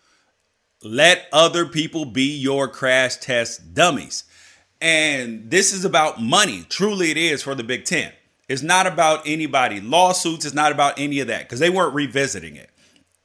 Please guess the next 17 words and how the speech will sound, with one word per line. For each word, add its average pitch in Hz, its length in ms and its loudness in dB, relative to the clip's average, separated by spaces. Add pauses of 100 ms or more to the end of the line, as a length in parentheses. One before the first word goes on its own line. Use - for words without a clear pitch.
(500)
It's 180 280 0
the 190 200 0
opportunity 165 840 -4 (320)
to 156 120 -2
play 139 360 -2
ten 208 440 -2
games 208 460 2 (280)
instead 170 420 0
of 165 100 0 (220)
eight 165 260 2
games 104 400 -12 (340)
wi-, 170 300 -2
in 165 220 -4
the 156 80 -4
spring, 135 640 -6
which 151 240 -4
is 147 200 -6